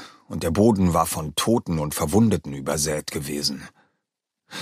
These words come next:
An diesem Tag aber standen gut zweitausend Leute friedlich beisammen und warteten auf den Kaiser.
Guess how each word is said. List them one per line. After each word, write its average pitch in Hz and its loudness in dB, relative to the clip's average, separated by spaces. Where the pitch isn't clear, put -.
An - 2
diesem 127 8
Tag 127 4
aber 120 4
standen 110 4
gut 110 4
zweitausend 117 4
Leute 101 4
friedlich 123 2
beisammen 98 4
und 85 -2
warteten 92 2
auf - -6
den 85 -4
Kaiser. - -4